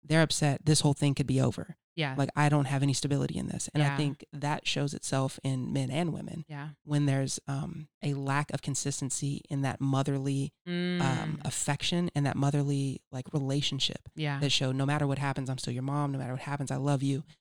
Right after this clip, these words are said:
Speaker 2: Yeah.
Speaker 1: Um, and so that hypersensitivity, it can turn anything into an issue. Like when
Speaker 2: Yeah.
Speaker 1: somebody looks at you, "Well, what's wrong with them?"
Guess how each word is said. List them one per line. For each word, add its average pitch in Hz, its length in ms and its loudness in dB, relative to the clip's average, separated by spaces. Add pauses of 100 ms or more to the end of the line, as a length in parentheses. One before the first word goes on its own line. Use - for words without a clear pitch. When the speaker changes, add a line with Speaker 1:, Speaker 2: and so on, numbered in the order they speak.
(160)
Speaker 2:
Yeah. 147 220 0
Speaker 1:
Um, 165 340 -8 (180)
and 147 160 -2
so 143 140 0
that 135 200 -2
hypersensitivity, 147 920 -2 (420)
it 139 160 -2
can 135 420 0
turn 143 260 0 (220)
anything 156 600 2
into 139 680 0
an 143 120 0
issue. 185 300 0
Like 131 280 -6
when 139 100 4
Speaker 2:
Yeah. 143 80 0
Speaker 1:
somebody 143 440 2 (440)
looks 151 240 -2
at 139 180 0
you, - 80 -8
"Well, 143 220 2 (120)
what's - 180 2
wrong 170 140 6
with 156 100 2
them?" 160 340 0